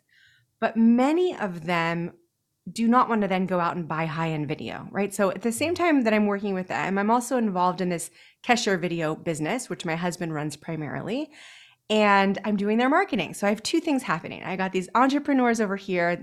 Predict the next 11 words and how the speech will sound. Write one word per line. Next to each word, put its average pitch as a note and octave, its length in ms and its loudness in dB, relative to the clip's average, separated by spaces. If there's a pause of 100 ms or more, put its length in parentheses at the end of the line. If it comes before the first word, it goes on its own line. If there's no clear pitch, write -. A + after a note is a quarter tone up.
(140)
small G3+ 320 0
businesses, F3+ 560 -2 (480)
and A3 160 4
these A3 160 2
high-end C4+ 560 2
videos E3 540 -2
for G3 140 -2
big F#3+ 260 -2
companies F3+ 480 -2
and - 80 -4
organizations. D#3 680 -6